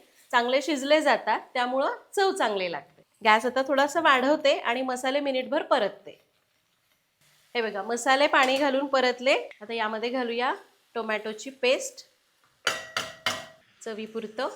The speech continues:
मीठ. थोडंसं मीठ आत्ता घालते, थोडं आपण पुन्हा घालूया. आता टोमॅटोची पेस्ट चांगली परतून घ्यायची आहे, जोर याला तेल सुटत नाही. काजूची पेस्ट आत्ता घालू नका, काजू पण already गरम पाण्यातनं काढलेले आहेत. काजू तसंही खूप जास्त शिजवण्याची गरज नसते.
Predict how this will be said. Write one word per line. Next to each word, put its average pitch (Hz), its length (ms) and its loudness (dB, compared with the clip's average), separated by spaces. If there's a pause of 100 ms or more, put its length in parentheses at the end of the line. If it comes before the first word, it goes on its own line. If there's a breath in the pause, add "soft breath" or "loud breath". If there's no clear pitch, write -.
(100)
मीठ. 240 540 -8
थोडंसं 285 320 0
मीठ 311 200 0
आत्ता 285 300 2
घालते, 294 380 0
थोडं 302 160 -2
आपण 254 240 -4
पुन्हा 277 320 -4
घालूया. 262 420 0 (520)
आता 247 160 -2
टोमॅटोची 269 600 0
पेस्ट 320 360 0
चांगली 277 320 2
परतून 311 460 2
घ्यायची 285 340 0
आहे, 302 160 -2
जोर 262 180 4
याला 262 200 0 (100)
तेल 294 200 0
सुटत 233 400 -4
नाही. 170 140 -10 (360)
काजूची 262 400 2
पेस्ट 311 300 -2
आत्ता 285 260 0
घालू 285 300 0
नका, 277 340 2
काजू 254 420 0
पण 302 160 2
already 285 460 0
गरम 262 220 0
पाण्यातनं 262 380 -2
काढलेले 254 440 0
आहेत. 254 120 -8 (160)
काजू 226 320 2
तसंही 277 400 -2
खूप 254 220 -4
जास्त 269 280 0
शिजवण्याची 247 480 -4
गरज 240 300 0
नसते. 233 320 -4